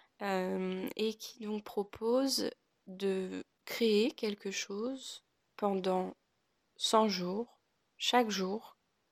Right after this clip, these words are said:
euh, quelque chose en lien avec le thème qu'on a choisi. Donc beaucoup, euh, euh, se servent de ce challenge en dessin pour s'améliorer ou pour, euh, créer une série donc de cent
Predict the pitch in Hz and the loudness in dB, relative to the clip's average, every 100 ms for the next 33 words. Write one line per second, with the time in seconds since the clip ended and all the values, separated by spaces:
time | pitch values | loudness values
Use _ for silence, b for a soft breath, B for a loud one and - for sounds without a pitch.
0 | - 190 190 - 220 208 - 226 233 - | -4 -2 -2 -2 -2 0 4 4 4 0
1 | 190 190 202 220 190 180 190 - 220 220 | 0 0 0 0 0 0 -4 -4 -4 -4
2 | - 196 196 - 190 196 - _ _ _ | -6 -8 -6 -8 -8 -8 -14 _ _ _
3 | _ _ _ _ _ _ _ _ B B | _ _ _ _ _ _ _ _ B B
4 | B B B 226 220 208 208 233 - 247 | B B B -2 2 4 8 6 4 2
5 | 240 202 180 180 196 - _ - 208 202 | 6 8 6 0 -8 -14 _ -8 -6 -6
6 | 202 - - - 208 - 214 214 196 190 | -8 -12 -12 -2 2 4 4 2 -6 -6
7 | 190 - 202 190 - - 208 208 214 - | -4 -4 -4 -4 -2 2 4 4 4 4
8 | 185 - 190 185 185 - 294 285 - 208 | 2 -2 -4 -4 -4 -2 -2 -2 -4 -6
9 | - 185 185 190 190 220 254 277 277 214 | -4 -4 -2 0 2 4 4 4 0 -2
10 | 208 - - 190 185 185 175 175 - - | -2 -2 -10 -4 -4 -2 -2 -2 -6 -4
11 | 202 202 202 190 - - 196 202 196 180 | 0 4 4 2 0 0 0 0 -2 -4
12 | 180 190 202 - 220 220 | -4 -8 -2 0 0 -2